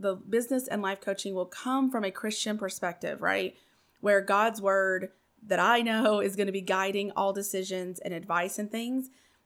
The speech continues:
And it's not gonna be full of new age stuff, right, that you would get from other places, or, you know, things aren't gonna be just worldly focused. I'm not gonna be coaching you on how to chase more money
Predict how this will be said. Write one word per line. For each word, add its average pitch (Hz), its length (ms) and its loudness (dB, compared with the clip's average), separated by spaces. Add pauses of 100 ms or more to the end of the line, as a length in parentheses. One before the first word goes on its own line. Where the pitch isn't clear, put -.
And 202 120 0
it's 196 160 -2
not 214 240 0
gonna 233 120 0
be 226 120 -4
full 202 340 0
of 185 140 0
new 196 280 0
age 190 280 2
stuff, - 440 -2
right, 180 280 -2
that 185 100 -4
you 190 140 -6
would 180 160 -2
get 196 180 -2
from 170 160 -8
other 226 220 -2
places, 208 580 -2 (560)
or, 185 580 2
you 202 80 -4
know, 180 140 -2
things 208 320 -2
aren't 190 180 0
gonna 190 180 -2
be 180 380 -4
just 180 380 -4
worldly 196 500 2
focused. 175 460 -4
I'm 180 80 -6
not 180 300 -4 (500)
gonna 202 180 -2
be 190 120 -2
coaching 226 440 0
you 190 140 -2
on 185 160 -2
how 190 160 -4
to 175 160 -2
chase 240 320 0
more 226 160 0
money 202 460 0